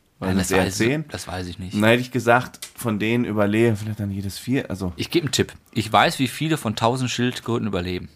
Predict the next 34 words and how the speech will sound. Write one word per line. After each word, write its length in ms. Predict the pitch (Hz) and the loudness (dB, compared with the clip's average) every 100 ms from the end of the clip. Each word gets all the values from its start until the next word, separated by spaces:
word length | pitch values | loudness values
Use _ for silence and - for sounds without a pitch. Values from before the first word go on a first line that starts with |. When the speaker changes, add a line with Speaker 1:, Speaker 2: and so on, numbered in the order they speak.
| _ _ _ _ _ _ _ _ _ | _ _ _ _ _ _ _ _ _
Speaker 1:
Ja, 80 | 87 | -2
aber 60 | 82 | 0
dann 140 | 85 | 2
weiß 200 | 101 139 | 4 4
ich 80 | 104 | 2
doch 100 | 87 | -6
die 120 | 87 | -2
Antwort. 360 | - 123 87 78 - - | -2 -2 -4 -6 -10 -8
Speaker 2:
Wie 80 | |
viele 240 | 92 110 90 | -6 -2 -4
denn? 80 | - _ _ _ _ _ _ _ _ | -6 _ _ _ _ _ _ _ _
Speaker 1:
Hä? 300 | - 104 139 - _ _ - | -6 0 0 0 _ _ -6
Das 160 | 98 - | -6 0
fragst 280 | 139 185 | 0 2
du 40 | 120 | 0
mich 140 | 107 | 2
doch. 260 | 104 90 - - _ _ | 4 2 0 -20 _ _
Speaker 2:
Wie 340 | - - 139 196 | -16 -6 -4 -4
viele 300 | - 165 170 | -6 -2 -2
von 220 | - 107 | -2 -4
tausend 540 | - 101 151 190 165 - | 0 2 2 0 0 0
Schildkröten-Babys 1000 | 135 151 - 147 - 107 113 147 147 | 0 0 -2 -4 -4 -2 0 0 -6
überleben 500 | 123 104 101 127 139 | -2 0 0 -2 -2
bis 180 | 120 123 | -6 -6
ins 140 | - - | -8 -6
Speaker 1:
Ja, 60 | |
Speaker 2:
Erwachsenenalter? 580 | 101 - - 95 98 95 | -4 -4 2 6 6 6
Speaker 1:
ich 40 | |
sag, 240 | 107 101 - | 2 2 0
äh, 160 | 101 92 | -2 0
ich 160 | 120 - | -2 -2
sag 160 | 101 | -2
jetzt 200 | 107 - | -4 -4
einfach 340 | 98 95 92 | -4 -2 -4